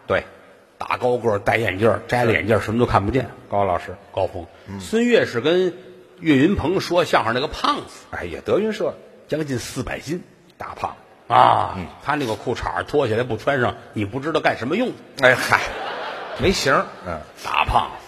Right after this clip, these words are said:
Speaker 1: 嗯。
Speaker 2: 哎，三个人一个头磕在地上。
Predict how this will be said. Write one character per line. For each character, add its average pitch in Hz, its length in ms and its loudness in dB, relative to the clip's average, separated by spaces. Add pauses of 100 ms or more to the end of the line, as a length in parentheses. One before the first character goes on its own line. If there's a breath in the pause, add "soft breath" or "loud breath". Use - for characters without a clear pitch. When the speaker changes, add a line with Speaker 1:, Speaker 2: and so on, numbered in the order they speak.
Speaker 1:
嗯。 101 180 -8 (120)
Speaker 2:
哎， 120 240 -4 (440 loud breath)
三 165 260 8
个 170 80 6
人 165 200 6 (100)
一 151 140 4
个 160 80 6
头 131 320 8
磕 139 200 4
在 135 120 8
地 120 180 0
上。 95 140 -8